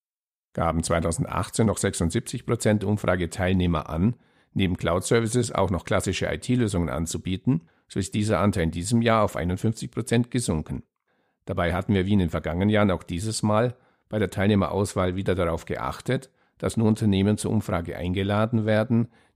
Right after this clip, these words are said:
die nach eigener Aussage im Cloud-Computing-Business aktiv sind. Danach wurden die Umfrageteilnehmer, die angegeben hatten, dass sie auch klassische I-T-Lösungen anbieten, gefragt, wie hoch derzeit der Anteil des Cloud-Computing-Business am Gesamtumsatz des Unternehmens ist.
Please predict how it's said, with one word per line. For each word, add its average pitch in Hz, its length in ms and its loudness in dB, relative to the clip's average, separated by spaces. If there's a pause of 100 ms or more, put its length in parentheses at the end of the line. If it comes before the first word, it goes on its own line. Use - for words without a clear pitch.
die 101 140 2
nach 92 200 2
eigener 92 320 0
Aussage 98 560 0
im 90 80 0
Cloud-Computing-Business 110 960 -2
aktiv - 400 -6
sind. - 240 -10 (560)
Danach 98 380 4
wurden 92 240 2
die 87 160 -2
Umfrageteilnehmer, 104 1000 4
die 92 320 -2
angegeben 90 500 0
hatten, 98 380 0 (280)
dass - 160 -4
sie 101 100 2
auch 90 100 -4
klassische 98 400 -2
I-T-Lösungen 95 640 0
anbieten, 98 460 0
gefragt, 113 520 -2 (440)
wie 92 120 0
hoch 92 180 2
derzeit 104 420 2
der - 120 2
Anteil 87 380 2
des - 180 -6
Cloud-Computing-Business 117 1080 0
am 92 180 -2
Gesamtumsatz 85 640 0
des 117 100 -6
Unternehmens 87 640 0
ist. - 280 -12